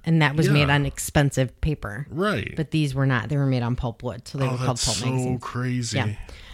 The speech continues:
Speaker 1: Um, <clears throat> he actually got very into stories involving cannibalism and Nazis. Um, he would read a lot about Nazi medical experiments.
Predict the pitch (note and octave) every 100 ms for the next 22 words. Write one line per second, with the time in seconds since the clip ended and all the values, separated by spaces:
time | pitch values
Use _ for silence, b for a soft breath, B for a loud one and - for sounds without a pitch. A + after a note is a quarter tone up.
0 | B B F3+ F3+ E3+ E3+ - - E4+ C4
1 | F3 G#2 - - - - - _ - -
2 | A#3 - G#3 A#3+ - D#4 C#4+ G3 D#3+ D#3
3 | D#3 E3 - D#3+ D#3+ - D#3+ D3 C3 b
4 | b b b b C#3+ - G3 F#3 F3+ C3+
5 | E3+ C3+ D3 D3 D#3+ G#3 A3+ A#3+ A#3 A#3
6 | A#3 B3 B3+ B3+ C4 - _ _ _ D#3
7 | D3+ D3+ D3 D#3+ C#3+ C3+ B2+ - - -
8 | - - - _ - C#3 C3+ C#3 C#3+ E3+
9 | D#3+ D3 D#3+ D#3 D3+ D3 C#3+ C#3+ C3+ C3
10 | - C#3 D3 D#3 D#3 D3 - - C#3+ C#3+
11 | C#3 C#3+ - -